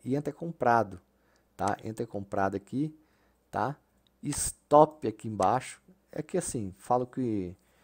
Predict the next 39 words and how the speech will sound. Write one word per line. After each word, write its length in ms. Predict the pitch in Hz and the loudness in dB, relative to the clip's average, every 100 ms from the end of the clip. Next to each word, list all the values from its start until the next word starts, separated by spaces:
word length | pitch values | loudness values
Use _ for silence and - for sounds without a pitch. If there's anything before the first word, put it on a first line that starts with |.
| _ _ _ _ | _ _ _ _
que 100 | - | -6
o, 420 | 107 101 92 90 85 85 _ _ _ _ _ _ _ _ - | -2 -2 -2 -6 -12 -20 _ _ _ _ _ _ _ _ -20
a 40 | - | -18
gente 140 | - | -12
não 80 | 123 | -6
pode 240 | - 107 | 0 -2
fazer 260 | - 98 98 | -2 -6 -6
scalp, 400 | - - 135 120 | -4 0 0 0
esses 220 | 110 127 | -6 -8
são 160 | - 139 | -6 -6
trades 360 | 131 127 127 | -4 -4 -4
de 100 | 127 | 0
alvo, 280 | 139 113 101 | 4 4 2
só 160 | - 104 | -2 -10
que 100 | - | -4
os 80 | 110 | 0
alvos 200 | 117 - | 0 -2
estavam 260 | 120 131 - | -6 -6 -10
curtos, 360 | 113 113 110 - | -8 -8 -8 -10
tá? 220 | 98 110 _ _ _ _ _ - | -8 -10 _ _ _ _ _ -10
A 80 | |
gente 200 | 98 101 | -8 -8
quer 220 | - - 143 | -6 0 2
alongar 400 | 151 123 113 104 | 2 0 2 0
a 20 | |
posição, 500 | - 98 101 - 143 | -2 -8 -6 -4 -4
só 160 | - | -6
que 100 | - | -12
o, 80 | 123 127 | -12 -12
o 100 | - | -14
mercado 500 | 117 117 110 107 117 | -6 -6 0 0 0
não, 400 | 123 135 131 104 95 _ _ _ _ _ - | -4 -8 -8 -10 -14 _ _ _ _ _ -12
não, 400 | 113 107 101 98 110 | -8 -8 -8 -12 -14
não 120 | 110 123 | -4 -4
ac-, 180 | 127 - | -4 -10
não 240 | 107 120 120 | -8 -8 -4
dá 460 | 101 113 123 101 95 | 0 2 2 0 -4
essa, 460 | - 95 90 85 - _ _ _ _ _ - | -6 -4 -4 -6 -14 _ _ _ _ _ -16
essa, 560 | - - 98 92 92 | -10 -4 -2 -2 -4